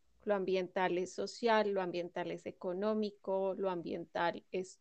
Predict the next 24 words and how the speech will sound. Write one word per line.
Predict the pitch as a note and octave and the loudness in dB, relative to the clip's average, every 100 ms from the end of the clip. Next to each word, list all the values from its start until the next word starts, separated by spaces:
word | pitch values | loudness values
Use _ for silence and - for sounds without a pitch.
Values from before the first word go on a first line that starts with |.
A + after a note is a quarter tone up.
| - | 2
todo. | C4 G3 - - _ _ _ _ _ _ _ _ - | 6 6 4 -4 _ _ _ _ _ _ _ _ 0
Entonces, | A#3 A3 A#3+ A3+ A#3+ B3+ C4 - | 0 2 0 0 0 0 -2 2
efectivamente, | A#3 A#3 A#3 A3 B3 A#3 A#3+ C#4 C#4 B3 A3 B3 B3 - | 2 2 -2 -2 0 2 2 2 2 0 -2 -2 -2 0
esos | G#3+ G#3 A3 - | 0 2 -4 -2
temas | A3 G#3+ G#3+ | 0 0 0
sociales | A3+ A#3 - F#3+ F3 F3 F3 - _ _ | -2 -2 2 2 2 0 -2 -12 _ _
tienen | B3 A#3+ G#3+ A3 A#3 | 2 4 4 2 -2
sí | - B3+ A#3 | -2 2 4
o | A#3 | 2
sí | A3 - G3+ E3 - _ _ | 0 -2 -2 -2 -8 _ _
que | - G3 | -4 0
ver | F3+ E3+ - | 2 0 -2
con | F#3+ F#3+ | -6 -4
el | G#3 | -2
ambiente | F3+ E3 F3+ F3 F3 F#3 | -2 0 0 0 -2 -6
como | A3 F3+ D3+ | -6 -6 -4
tal. | - E3+ - - - | 0 0 0 -14 -16
O | - | -10
sea, | F#3+ F3 | -6 -6
uno | - G#3+ A3 | -4 -2 -2
no | A3+ | -2
tiene | A3+ A#3+ A#3+ | -2 -4 -4
cómo | C4 B3 B3+ | -4 -2 0
desligarlo. | B3+ A3+ F3+ E3 G3+ F3+ - - | 0 0 0 4 6 6 2 -6